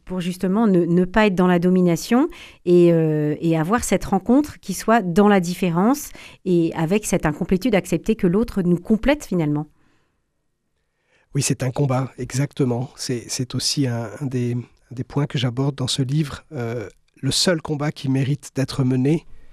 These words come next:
Speaker 2: il n'est pas contre l'autre, il est en nous,
Speaker 1: Hmm.
Speaker 2: en nous-mêmes. Un, un,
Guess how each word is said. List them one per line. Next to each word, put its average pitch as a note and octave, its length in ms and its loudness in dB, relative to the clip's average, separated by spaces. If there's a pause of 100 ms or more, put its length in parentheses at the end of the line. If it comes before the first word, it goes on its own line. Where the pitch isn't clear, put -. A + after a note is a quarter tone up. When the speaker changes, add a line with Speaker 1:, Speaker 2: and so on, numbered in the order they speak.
(500)
Speaker 2:
il B2+ 80 -4
n'est C3+ 80 -2
pas D#3+ 140 -2
contre D3 300 -6
l'autre, C#3+ 480 -4 (500)
il B2+ 160 -2
est C#3 120 -4
en C3+ 100 0
nous, D#3 200 0 (500)
Speaker 1:
Hmm. - 80 -18 (160)
Speaker 2:
en D#3 160 0
nous-mêmes. C#3 420 0 (260)
Un, C3+ 100 -4
un, C3+ 240 -4